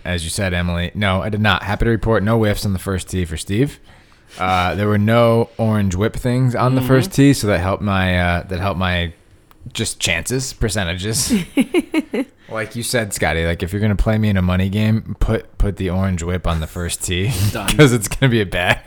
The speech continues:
Speaker 1: it's gonna be a bad day for Steve if that shows up. <laughs> Um, so Port Marnock was, uh, it ended up did, like, on and off rain, um, but,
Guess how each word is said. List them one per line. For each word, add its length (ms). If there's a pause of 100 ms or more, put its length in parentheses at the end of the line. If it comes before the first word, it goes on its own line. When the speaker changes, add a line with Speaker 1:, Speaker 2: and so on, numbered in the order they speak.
(160)
Speaker 1:
it's 120
gonna 120
be 60
a 60
bad 280
day 160
for 140
Steve 320
if 60
that 180
shows 240
up. 100 (840)
<laughs> 800 (580)
Um, 440
so 160
Port 260
Marnock 420
was, 320 (100)
uh, 380
it 120
ended 300
up 200
did, 420
like, 280
on 180
and 100
off 280 (240)
rain, 480 (380)
um, 500 (320)
but, 280